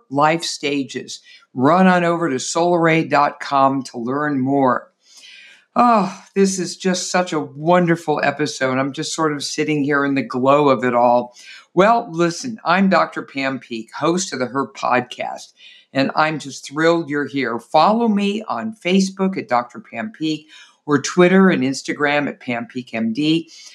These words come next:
And remember to catch every single episode of the Her Podcast on iTunes, Radio M D, Spotify, iHeart. I'm on all of them. Listen,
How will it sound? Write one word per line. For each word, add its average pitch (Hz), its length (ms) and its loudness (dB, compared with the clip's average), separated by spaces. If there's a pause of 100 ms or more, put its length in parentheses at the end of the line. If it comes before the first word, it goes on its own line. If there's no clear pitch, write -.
(140)
And 156 160 0
remember 190 440 4
to 220 60 -4
catch 143 420 -8 (120)
every 214 380 0
single 190 540 0
episode 180 680 -2
of 123 140 -8
the 127 80 -6
Her 175 220 -4
Podcast 175 840 -4 (400)
on 117 320 -2
iTunes, 196 760 2 (120)
Radio 147 360 2
M 120 180 -2
D, 190 320 6
Spotify, 170 880 2
iHeart. 160 640 2
I'm 165 140 2
on 185 160 6
all 208 280 6
of 139 120 -2
them. - 160 -8 (640)
Listen, 165 480 -2